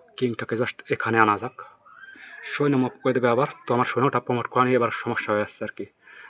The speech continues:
তার ব্ল্যাক, এ, হোয়াইট সে করে বিশপ যদি কোনোভাবে চলে আসে এদিকে, তাহলে আমাকে চেকমেট করে দিতে পারবে আবার। হুম, এবারে কি করা যায়? বিশপ এখানে দিয়ে আক্রমণ করতে পারবে, নাইটটাকে কোনো কাজ করতে পারবে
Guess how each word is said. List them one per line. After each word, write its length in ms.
তার 220
ব্ল্যাক, 240
এ, 240
হোয়াইট 300
সে 140
করে 100
বিশপ 200
যদি 180
কোনোভাবে 280
চলে 180
আসে 140
এদিকে, 220
তাহলে 220
আমাকে 240
চেকমেট 360
করে 120
দিতে 160
পারবে 240
আবার। 140
হুম, 260
এবারে 260
কি 60
করা 180
যায়? 140
বিশপ 320
এখানে 220
দিয়ে 120
আক্রমণ 300
করতে 180
পারবে, 220
নাইটটাকে 420
কোনো 100
কাজ 200
করতে 200
পারবে 160